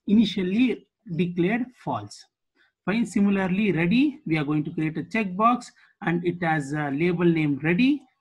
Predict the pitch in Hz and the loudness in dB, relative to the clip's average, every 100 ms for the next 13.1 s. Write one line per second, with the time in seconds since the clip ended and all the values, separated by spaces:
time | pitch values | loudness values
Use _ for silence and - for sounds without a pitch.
0 | - 156 151 131 143 139 - 170 - 147 | -4 0 0 0 -2 -2 -6 -8 -4 -4
1 | 127 147 139 131 131 190 240 _ _ - | -4 -4 -4 -4 -2 0 0 _ _ -2
2 | 156 127 127 117 147 139 110 _ _ _ | 0 0 -2 -2 0 0 -2 _ _ _
3 | 185 233 - _ _ _ 214 226 190 185 | -6 -6 -8 _ _ _ 2 2 2 0
4 | 190 175 165 - 143 123 170 175 180 208 | -2 -2 -6 -4 -4 -4 0 0 0 -2
5 | 202 - - 175 151 147 131 123 113 139 | -2 -2 -2 -2 0 -2 -4 -8 -4 -4
6 | 113 _ _ _ - 202 214 196 226 254 | -4 _ _ _ -6 -2 0 2 2 0
7 | - 208 190 185 185 175 165 147 151 135 | -2 0 2 2 0 0 0 0 -2 -2
8 | 147 135 175 247 254 _ 143 131 175 180 | -4 -2 -2 -2 -4 _ -8 -2 0 2
9 | 170 175 170 156 - 151 170 180 170 147 | 0 -2 -4 -8 -4 -2 0 -2 -4 -6
10 | 147 202 247 - 156 135 156 170 160 147 | -4 -4 -4 -4 -12 -6 0 0 0 0
11 | 151 156 170 180 180 180 180 175 175 175 | 0 0 0 0 0 0 -2 -4 -4 -4
12 | 180 160 170 170 175 175 175 165 202 262 | -6 -8 -6 -2 -4 -2 -6 -4 -2 -2